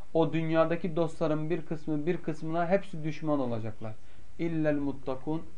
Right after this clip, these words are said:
Allah'tan korkup Allah için dost olanlar hariç. Sade muttakiler hariç, onlar ki onları birbirine bağlayan tek şey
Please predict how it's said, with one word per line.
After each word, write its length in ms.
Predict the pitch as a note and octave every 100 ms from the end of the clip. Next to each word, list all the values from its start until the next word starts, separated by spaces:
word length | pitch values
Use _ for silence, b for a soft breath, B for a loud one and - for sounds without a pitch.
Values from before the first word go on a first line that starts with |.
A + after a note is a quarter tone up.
| -
Allah'tan 540 | C3+ C3+ B2 D3+ D#3
korkup 380 | D3 C#3+ C#3 D#3 -
Allah 340 | C3+ C#3 D3+
için 300 | C#3 C#3+ C#3+
dost 220 | C#3 C3+
olanlar 420 | C3 C3 B2+ C3 B2
hariç. 400 | A2+ G#2+ - - b b b
Sade 340 | - F#3 F3+
muttakiler 720 | F3 E3+ - E3 - E3 F#3
hariç, 380 | E3+ D3+ E3 F#3+
onlar 360 | D#3 D3+ E3+ F3
ki 260 | - G3+ -
onları 380 | D3 D#3 D#3+ D#3
birbirine 400 | D3 D3+ D#3+ D#3
bağlayan 380 | D3+ D3+ D3+
tek 160 | D3+ E3+
şey 260 | - F#3